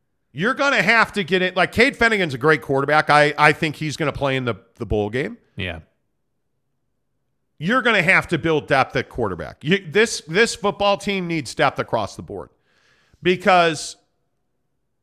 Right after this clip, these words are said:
Speaker 1: you just don't have it. Like at Utah, when we're talking about losing Dalton Kincaid, you've got two, three other guys that are capable,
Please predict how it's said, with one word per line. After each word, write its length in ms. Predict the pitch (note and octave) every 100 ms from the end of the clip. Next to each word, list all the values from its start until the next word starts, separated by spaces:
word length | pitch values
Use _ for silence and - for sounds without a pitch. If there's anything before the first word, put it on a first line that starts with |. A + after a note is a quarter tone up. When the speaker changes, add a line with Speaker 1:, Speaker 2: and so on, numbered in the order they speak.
| _ -
Speaker 1:
you 220 | E3+ B3+
just 180 | B3+ -
don't 200 | A#3 D3+
have 260 | G#3+ F#3+
it. 160 | F#2 -
Like 200 | F3 F3
at 120 | F3
Utah, 380 | F#3+ G#3+ G3 F#3
when 120 | E3+
we're 80 | D#3+
talking 380 | - F3+ E3 E3
about 240 | D#3+ C#3
losing 560 | D#3 F3+ C3+ D#3 C#3+ C3
Dalton 320 | E3 D#3+ C#3+
Kincaid, 520 | D3 B2+ G3 E3+ C3+ _ _ -
you've 120 | E3+
got 300 | A#3 G#3+ -
two, 200 | - A3+
three 240 | G#3 G#3+
other 160 | G#3 F#3+
guys 320 | F3 F#3+ F#3
that 100 | E3
are 80 | D3+
capable, 580 | - F#3 F3+ F2+ -